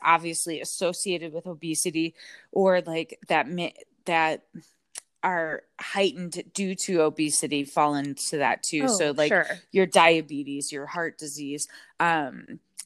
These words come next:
Speaker 1: like, if you're somebody who, uh, suffers from C O P D,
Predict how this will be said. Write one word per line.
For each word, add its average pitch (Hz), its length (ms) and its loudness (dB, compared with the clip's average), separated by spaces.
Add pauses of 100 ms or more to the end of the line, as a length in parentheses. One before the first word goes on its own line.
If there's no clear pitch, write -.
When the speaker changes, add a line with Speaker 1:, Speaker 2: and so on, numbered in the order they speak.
Speaker 1:
like, 170 280 -4
if 170 140 -10
you're 165 100 -4
somebody 165 420 -2
who, 160 480 -4
uh, 123 500 -4
suffers 160 600 -2
from 160 300 -2
C 165 260 4
O 160 80 2
P 160 200 -8
D, 156 420 -2